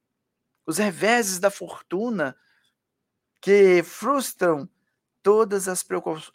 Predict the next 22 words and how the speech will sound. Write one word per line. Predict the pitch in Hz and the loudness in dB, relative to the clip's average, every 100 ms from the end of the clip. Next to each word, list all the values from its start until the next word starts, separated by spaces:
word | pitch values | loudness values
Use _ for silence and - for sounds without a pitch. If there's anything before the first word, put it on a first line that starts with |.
| - - | -20 -6
precauções | 165 160 160 147 - 147 147 139 - | -6 -4 -6 -6 -8 -6 -6 -8 -10
aconselhadas | - - 147 - 135 117 113 113 | -12 -10 -10 -8 -8 -8 -8 -10
pela | - 120 117 | -14 -14 -14
prudência. | 127 104 104 110 - - _ _ _ _ _ _ _ _ _ | -16 -18 -18 -16 -18 -20 _ _ _ _ _ _ _ _ _
Inúmeras | 151 135 131 160 147 127 120 120 | -12 -10 -8 -8 -6 -6 -6 -6
situações | - - 120 117 127 120 | -8 -8 -10 -8 -10 -8
dessas | 120 123 - - | -6 -4 -6 -8
acontecem, | 185 208 208 143 131 - 147 - _ _ _ | -8 -8 -8 -6 -6 -8 -10 -16 _ _ _
então | 147 147 147 | -10 -6 -4
o | 151 | -4
Evangelho | 151 143 135 131 127 | -4 -8 -6 -8 -8
vem | 139 | -10
aqui | 139 - | -10 -12
trazer | 127 147 139 135 | -16 -14 -10 -10
pra | - 127 | -8 -8
nós: | 117 117 | -8 -8
olha, | 135 110 - _ _ _ _ _ _ | -10 -10 -16 _ _ _ _ _ _
tá | - | -10
vendo? | 156 | -8
Tem | 143 143 | -6 -8
causas | - 131 135 131 127 123 | -4 -2 -2 -4 -6 -6
agora | 120 - 120 127 240 | -6 -6 -4 -4 -6